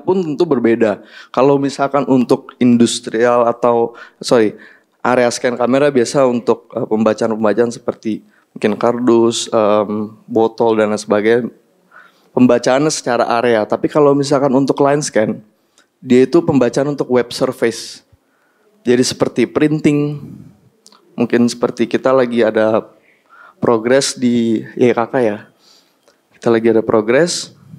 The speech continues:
itu untuk membaca resleting menggunakan line scan. Jadi line scan ini memang, em, high price, cuman dari segi pembacaannya cukup memuaskan, Pak.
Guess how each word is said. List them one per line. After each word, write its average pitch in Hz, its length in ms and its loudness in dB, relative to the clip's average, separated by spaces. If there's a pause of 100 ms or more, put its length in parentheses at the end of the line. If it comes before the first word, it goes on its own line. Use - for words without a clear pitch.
(160)
itu 127 160 -8
untuk 123 160 0
membaca 113 240 2
resleting 113 800 -2 (580)
menggunakan 117 540 2
line 104 240 0
scan. 104 400 -4 (560)
Jadi 127 560 2 (400)
line 113 240 0
scan 117 240 0
ini 139 240 2
memang, 143 560 -2 (580)
em, 113 720 -2 (1120)
high - 480 -4
price, 117 480 -4
cuman 139 480 -2 (480)
dari 117 220 2
segi 117 260 0
pembacaannya 120 800 0 (1200)
cukup 143 480 -2 (400)
memuaskan, 123 560 0
Pak. - 180 -6